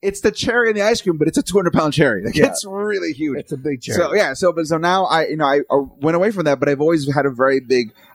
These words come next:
Speaker 1: uh, like, political consciousness about what's going on. And I, I, I, I
Speaker 2: I've never done, I've never had any political,
Speaker 1: I know,
Speaker 2: like
Speaker 1: you,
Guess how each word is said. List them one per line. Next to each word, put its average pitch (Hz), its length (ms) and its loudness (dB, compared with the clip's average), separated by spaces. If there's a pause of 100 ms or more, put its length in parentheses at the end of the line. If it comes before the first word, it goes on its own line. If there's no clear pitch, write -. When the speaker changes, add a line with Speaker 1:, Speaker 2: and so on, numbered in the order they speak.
Speaker 1:
uh, 104 380 2
like, 107 200 0
political 123 380 2
consciousness 117 800 0
about 104 240 2
what's 113 180 0
going 113 280 2
on. 110 160 2 (260)
And 160 140 2
I, 185 120 2
I, 175 200 0
I, 170 220 0
I 170 200 2
Speaker 2:
I've 220 200 2
never 202 280 -2
done, 180 240 0
I've 175 140 0
never 196 240 -2
had 180 380 0
any 160 200 0
political, 135 600 0
Speaker 1:
I 196 80 2
know, 330 120 2
Speaker 2:
like 196 100 -4
Speaker 1:
you, 226 120 -6